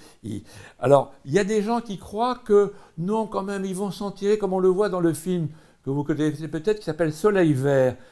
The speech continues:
qui est un film, euh, qui a à peu près quarante-cinq ans, hein, Soleil Vert, et on voit une classe privilégiée qui habite dans, euh,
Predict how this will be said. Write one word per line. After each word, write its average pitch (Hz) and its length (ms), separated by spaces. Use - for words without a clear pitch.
qui 120 80
est 117 80
un 135 140
film, 143 440
euh, 117 640
qui 117 120
a 110 40
à - 20
peu 110 120
près 107 120
quarante-cinq 110 520
ans, 247 280
hein, 208 60
Soleil 139 320
Vert, 214 320
et 139 60
on 147 120
voit 175 180
une 156 120
classe 156 300
privilégiée 135 760
qui 151 100
habite 131 200
dans, 120 240
euh, 113 240